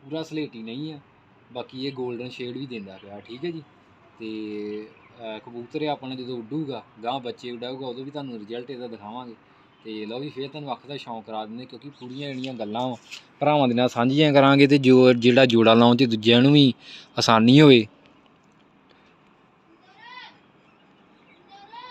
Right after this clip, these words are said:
ਠੀਕ ਹੈ ਜੀ। ਅੱਖ ਵੇਖੋ ਜੀ, ਬਿਲਕੁਲ ਤੁਹਾਨੂੰ ਜਿਹੜੀ ਕਲੀਅਰ ਕਰਕੇ ਦਿਖਾ ਦਿੱਤੀ ਗਈ ਆ, ਕਿਉਂਕਿ ਜਿਹੜਾ ਅੱਖ ਆ, ਅੱਖ ਦਾ ਅਹਿਮ ਜਿਹੜਾ ਕਿਰਦਾਰ ਆ, ਕਿਉਂਕਿ ਜਿਹੜੇ ਆਪਣੇ ਸਾਰੇ ਹੀ ਉਸਤਾਦ ਆ, ਸੀਨੀਅਰ ਉਸਤਾਦ ਜਿੰਨੇ ਵੀ ਆ,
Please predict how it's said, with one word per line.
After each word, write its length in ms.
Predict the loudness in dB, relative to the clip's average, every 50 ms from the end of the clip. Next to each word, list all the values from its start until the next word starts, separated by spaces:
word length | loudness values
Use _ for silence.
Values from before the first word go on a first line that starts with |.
| -20 -20 _ _ _ _ _ _ _ _ _ _ _ _ _ _ _ -6
ਠੀਕ 180 | -4 -2 0
ਹੈ 60 | 2 0
ਜੀ। 100 | 0 -2 _ _ _ _ _ _ _ _ _ _ -20 -20 -20 -20 -20 -20 -8 -4 -2 -2
ਅੱਖ 200 | -2 -2 -2 0
ਵੇਖੋ 240 | -2 0 0 0
ਜੀ, 120 | 2 2 0
ਬਿਲਕੁਲ 460 | 2 4 4 4 4 4 2 2 2
ਤੁਹਾਨੂੰ 260 | 4 2 2 4 4
ਜਿਹੜੀ 200 | 4 2 2 2
ਕਲੀਅਰ 340 | 2 0 2 4 4 4 6
ਕਰਕੇ 300 | 4 2 2 2 2 2
ਦਿਖਾ 320 | 2 2 0 0 0 0
ਦਿੱਤੀ 320 | 0 -2 -4 -4 -2 2 4
ਗਈ 220 | 4 4 4 4
ਆ, 40 | 2
ਕਿਉਂਕਿ 1000 | 0 -4 _ _ _ _ -20 -20 _ _ -20 _ _ _ _ _ -4 2 4 6
ਜਿਹੜਾ 300 | 6 6 6 6 6 6
ਅੱਖ 220 | 4 2 2 2 4
ਆ, 220 | 4 6 4 2 0 -6 -18 -20 -20 -20 -20 -20 _ _ 0 0
ਅੱਖ 180 | 2 2 2 2
ਦਾ 180 | 4 4 4 4
ਅਹਿਮ 320 | 2 2 2 2 2 4
ਜਿਹੜਾ 280 | 4 6 6 6 6 4
ਕਿਰਦਾਰ 500 | 4 2 2 4 4 4 6 6 6 6
ਆ, 80 | 4
ਕਿਉਂਕਿ 260 | 2 2 -2 -4 0 2
ਜਿਹੜੇ 220 | 4 4 6 6
ਆਪਣੇ 320 | 4 4 2 2 2 2 2
ਸਾਰੇ 340 | 2 2 4 4 6 6 6
ਹੀ 100 | 4 4
ਉਸਤਾਦ 460 | 2 0 0 2 4 6 6 6 6
ਆ, 100 | 6 4
ਸੀਨੀਅਰ 420 | 2 0 0 2 4 4 4 4
ਉਸਤਾਦ 380 | 2 0 0 2 4 4 4 4
ਜਿੰਨੇ 280 | 2 0 2 4 6
ਵੀ 180 | 6 6 4
ਆ, 20 | 4